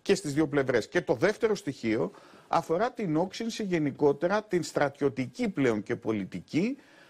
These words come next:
με η βασική αιστεία αυτή τη στιγμή το Ιράν,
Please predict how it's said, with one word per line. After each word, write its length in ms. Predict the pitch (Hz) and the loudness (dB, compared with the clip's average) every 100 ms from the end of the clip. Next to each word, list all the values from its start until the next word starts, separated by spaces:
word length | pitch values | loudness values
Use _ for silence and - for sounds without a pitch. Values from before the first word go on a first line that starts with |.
| _ | _
με 240 | 165 170 165 160 156 151 147 143 135 107 73 60 62 | 0 4 4 2 2 0 0 0 -2 -4 -6 -8 -6
η 160 | 139 156 127 _ _ | -2 -2 -2 _ _
βασική 560 | - 147 147 143 - 180 | -2 0 0 -4 -4 -2
αιστεία 320 | 160 - 175 | -2 0 0
αυτή 240 | 131 - 196 | 0 -4 -6
τη 100 | 175 | -6
στιγμή 380 | - 127 131 120 | -6 -4 -2 0
το 160 | 113 | 2
Ιράν, 480 | 101 98 117 208 | 2 4 2 0